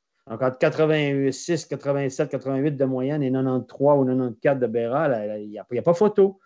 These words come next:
Alors, mais je trouve que les deux gardiens de Fribourg, euh, de, de Lausanne, ont pas été mauvais. Je trouve que Boltzhauser est un peu meilleur que Stéphane dans l'ensemble de la saison. Stéphane a peut-être été ralenti par les blessures, mais le fait est que les gardiens de Lausanne ont été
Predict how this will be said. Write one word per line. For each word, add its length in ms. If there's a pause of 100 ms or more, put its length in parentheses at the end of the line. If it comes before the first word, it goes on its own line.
(360)
Alors, 220 (260)
mais 80
je 100
trouve 180
que 80
les 140
deux 140
gardiens 300
de 60
Fribourg, 560
euh, 100
de, 160
de 120
Lausanne, 420
ont 180 (520)
pas 160
été 160
mauvais. 340
Je 60
trouve 100
que 60
Boltzhauser 320
est 180
un 100
peu 120
meilleur 320
que 80
Stéphane 360
dans 120
l'ensemble 340
de 60
la 60
saison. 500 (420)
Stéphane 400
a 60
peut-être 220
été 160
ralenti 380
par 140
les 80
blessures, 500
mais 140
le 100
fait 340
est 200
que 140
les 320
gardiens 300
de 40
Lausanne 360
ont 100
été 420